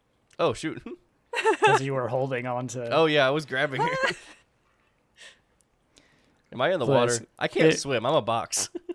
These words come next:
Speaker 2: If I take Esther, could you possibly, um, rescue those two? <laughs>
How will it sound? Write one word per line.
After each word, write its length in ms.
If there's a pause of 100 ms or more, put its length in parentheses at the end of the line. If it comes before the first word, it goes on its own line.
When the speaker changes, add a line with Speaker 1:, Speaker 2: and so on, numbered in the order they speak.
(400)
Speaker 2:
If 140
I 120
take 420 (160)
Esther, 420
could 200
you 320 (320)
possibly, 840
um, 460 (840)
rescue 520
those 280
two? 400
<laughs> 40